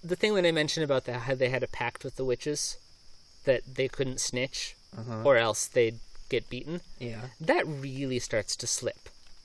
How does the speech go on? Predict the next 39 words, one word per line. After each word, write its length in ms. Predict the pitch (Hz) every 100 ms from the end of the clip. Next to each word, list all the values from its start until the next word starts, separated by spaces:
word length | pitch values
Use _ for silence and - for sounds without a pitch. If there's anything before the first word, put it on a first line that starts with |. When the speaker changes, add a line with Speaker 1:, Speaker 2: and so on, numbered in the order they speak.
| - -
Speaker 2:
Okay. 420 | - 120 143 151
Speaker 1:
And 140 | 175
eventually, 500 | 175 185 190 175 165
as 160 | 139 156
it 80 | 151
becomes 380 | 147 - 147 135
a 40 |
more 140 | 127
common 340 | 120 127 127 123
thing, 280 | 127 131 120
everyone's 320 | 120 117 113
talking 300 | 135 123 135
about 180 | 123 117
these 140 | 123
Benedante, 720 | 127 120 117 117 120 123 123
everyone 320 | 117 120 120 117
knows 240 | 120 123
about 240 | 127 120
'em, 100 | 117
even 260 | 113 117 117
the 240 | 117 110
upper 200 | 113 127
classes 420 | 117 123 117 127 117
and 100 | 110
in 120 | 107
town, 480 | - 120 135 156 - - -
Speaker 2:
Uh-huh. 320 | 120 117 117
Speaker 1:
more 260 | 147 165 180
and 80 | 170
more 160 | 151
people 280 | - 151 139
start 240 | - 123 -
claiming 400 | - 127 131 123
to 80 | 123
be 120 | 117
able 180 | 101 101
to 100 | 127
do 240 | 143 156
this, 480 | 185 247 - -